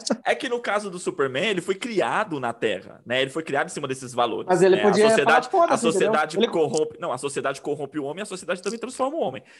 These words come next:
Speaker 1: É, mas assim,
Speaker 2: Podia transformar
Speaker 1: o
Speaker 2: pra ruim, entendeu?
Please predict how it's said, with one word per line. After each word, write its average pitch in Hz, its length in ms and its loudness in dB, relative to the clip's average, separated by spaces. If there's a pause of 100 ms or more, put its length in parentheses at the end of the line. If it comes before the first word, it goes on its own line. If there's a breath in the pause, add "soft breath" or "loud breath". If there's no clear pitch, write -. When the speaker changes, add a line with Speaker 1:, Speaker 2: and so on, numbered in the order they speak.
(280 loud breath)
Speaker 1:
É, 127 800 4 (500)
mas 139 200 -4
assim, 160 300 -4
Speaker 2:
Podia 151 140 2
transformar 170 340 4
Speaker 1:
o - 40 4
Speaker 2:
pra 175 100 4
ruim, 196 260 4
entendeu? 233 460 0